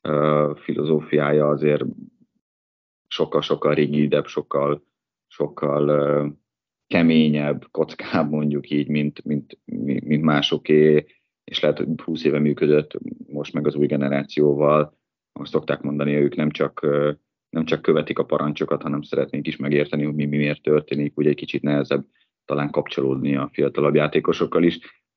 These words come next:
és hát az is látszódik azért, hogy mondjuk egy, egy, egy, egy Zeke,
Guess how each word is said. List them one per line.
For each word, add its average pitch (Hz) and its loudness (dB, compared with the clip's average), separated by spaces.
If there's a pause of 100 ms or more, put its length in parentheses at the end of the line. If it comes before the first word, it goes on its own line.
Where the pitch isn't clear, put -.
és - -6
hát 80 -4
az 80 0
is 78 -4
látszódik 73 0
azért, 71 0
hogy 71 -4
mondjuk 71 -2
egy, 80 0
egy, 73 -6
egy, 64 -6
egy 71 -6
Zeke, 78 2